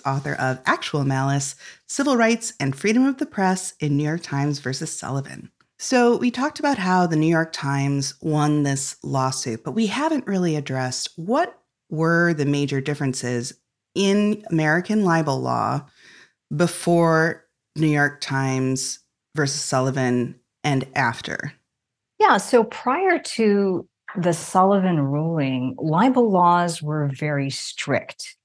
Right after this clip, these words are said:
Speaker 2: It was very easy for a public official, a politician who was upset with some criticism in the newspaper to bring a libel suit and to prevail, even if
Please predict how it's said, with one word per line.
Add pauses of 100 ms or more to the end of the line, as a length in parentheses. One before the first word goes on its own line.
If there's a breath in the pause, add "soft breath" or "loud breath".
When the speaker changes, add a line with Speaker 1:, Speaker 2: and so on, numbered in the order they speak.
Speaker 2:
It
was
very
easy
for
a (100)
public
official,
a
politician (440 loud breath)
who
was
upset
with
some
criticism
in
the
newspaper
to
bring
a
libel
suit (320 loud breath)
and
to
prevail,
even
if